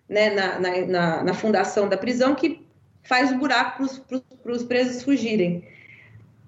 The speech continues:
Quando a gente montou a série inteira, teve uma discussão com a Kristen Augustin, que era a executiva da Netflix na época, que era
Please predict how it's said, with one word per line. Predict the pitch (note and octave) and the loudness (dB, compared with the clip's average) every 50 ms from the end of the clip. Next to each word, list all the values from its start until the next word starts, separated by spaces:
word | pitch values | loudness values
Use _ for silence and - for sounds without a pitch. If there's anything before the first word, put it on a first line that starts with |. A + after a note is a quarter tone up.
| - _ _ _ | -20 _ _ _
Quando | - D#4 F4 G4+ | 0 2 4 4
a | |
gente | F#4 F#4+ F4+ - D#4+ | 4 2 2 2 2
montou | D#4 C#4+ C#4+ C4 B3+ D4+ E4+ | 2 2 2 2 2 4 4
a | F4 F4 | 4 2
série | F4 - D#4+ D4 B3+ B3 | 2 0 0 0 0 -2
inteira, | A#3+ A#3+ A#3+ C4 C4+ C#4+ D4+ D#4 D4 A3+ F#3 E3 E3+ E3+ - - - _ _ _ _ _ _ - | -4 -4 -2 0 2 4 4 2 2 2 0 0 -2 -4 -12 -16 -20 _ _ _ _ _ _ -4
teve | C#4 D4 D4 | -2 0 0
uma | D#4 D#4 D4 | 0 0 0
discussão | - - B3+ - - B3+ A#3+ | -2 -6 -10 -4 -4 -2 0
com | B3 | 0
a | A3+ G#3+ | 0 0
Kristen | - B3 B3 A#3+ - A3+ G#3+ | 0 -4 -6 -4 -2 0 0
Augustin, | G3+ G3+ G#3 G#3+ A3 A3 G#3+ G3+ | 2 2 2 2 0 0 -4 -6
que | G3+ G#3 | -2 0
era | F#3+ F#3+ | 2 2
a | F3+ | 2
executiva | F3+ F3 F#3 F3+ - - G3 - F#3+ | 2 2 0 -6 -6 -10 -4 -4 -2
da | F#3 F#3 | 0 0
Netflix | F#3 F3+ F3 - - F#3+ F3+ - | 0 0 -2 -2 -4 -4 -2 0
na | F#3+ E3+ F3 | 0 2 4
época, | G3+ A#3 C4 C4 B3+ B3+ A#3+ B3 | 4 4 2 2 0 -2 -6 -2
que | - C#4 | 0 2
era | C4 C4 B3+ B3+ B3+ B3+ | 2 4 4 2 2 -2